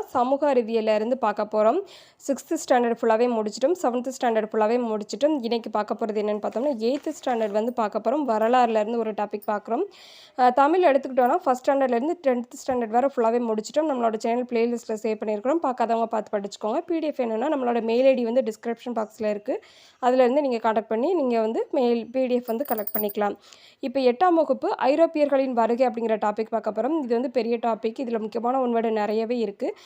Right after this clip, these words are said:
இது வந்து எல்லா எக்ஸாம்ல கேட்பாங்க. டெட் எக்ஸாமா இருக்கட்டும், எஸ் டி டி எக்ஸாம், அதுக்கப்புறம் டி என் பி எஸ் லையுமே இந்த ஐரோப்பியர்கள் வருகை அப்படிங்கிற ஒரு டாபிக் வந்து நம்மளோட சிலபஸ்ல கொடுத்திருப்பாங்க. இப்போ ஐரோப்பியர்களின் வருகை அப்படிங்கிறதுல உள்ள முக்கியமான ஒன் வேர்டு எல்லாமே கலெக்ட் பண்ணி வச்சிருக்கிறேன். வாங்க பார்க்கலாம்.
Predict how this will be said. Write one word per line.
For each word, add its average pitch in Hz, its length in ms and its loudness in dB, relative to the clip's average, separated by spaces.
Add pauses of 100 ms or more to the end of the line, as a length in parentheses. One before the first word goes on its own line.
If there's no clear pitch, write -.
(340)
இது 254 140 -2
வந்து 269 200 6
எல்லா 254 340 4
எக்ஸாம்ல 262 440 2
கேட்பாங்க. 226 440 0
டெட் 233 300 -2
எக்ஸாமா 247 400 0
இருக்கட்டும், 220 520 0
எஸ் 240 140 0
டி 254 140 -6
டி 240 120 -2
எக்ஸாம், 226 300 -2
அதுக்கப்புறம் 233 560 -2
டி 269 140 -4
என் 311 180 0
பி 277 100 -4
எஸ் 254 140 -6
லையுமே 233 200 2
இந்த 302 140 0
ஐரோப்பியர்கள் 247 600 2
வருகை 233 260 2
அப்படிங்கிற 220 280 -2
ஒரு 202 200 -2
டாபிக் 240 360 -2
வந்து 240 220 -2
நம்மளோட 220 400 -2
சிலபஸ்ல 226 440 -2
கொடுத்திருப்பாங்க. 208 560 -2 (460)
இப்போ 269 240 2
ஐரோப்பியர்களின் 294 880 2
வருகை 247 340 4
அப்படிங்கிறதுல 226 540 2
உள்ள 226 240 2
முக்கியமான 262 500 0
ஒன் 226 160 0
வேர்டு 226 100 2
எல்லாமே 214 280 0
கலெக்ட் 208 300 -4
பண்ணி 214 160 -2
வச்சிருக்கிறேன். 226 420 -2
வாங்க 214 280 2
பார்க்கலாம். 202 540 -2